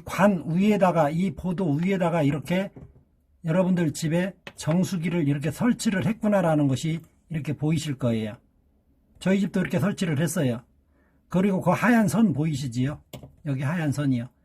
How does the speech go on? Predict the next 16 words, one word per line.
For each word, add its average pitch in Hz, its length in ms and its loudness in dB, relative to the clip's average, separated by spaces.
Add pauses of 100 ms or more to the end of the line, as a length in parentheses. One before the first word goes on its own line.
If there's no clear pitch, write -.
(280)
이 165 100 0
하얀 208 360 4
선이 180 260 0
정수기로 160 520 -2
들어가는 135 320 0
선이에요. 127 560 0 (800)
이 143 100 0
선이요. 156 580 0 (500)
이게 180 180 2
정수기로 190 540 0
들어가는 170 360 2
선인데, 175 640 4 (540)
이 196 240 2 (100)
선을 240 580 6 (160)
어디에다가 190 540 2
해놨느냐면, 185 760 0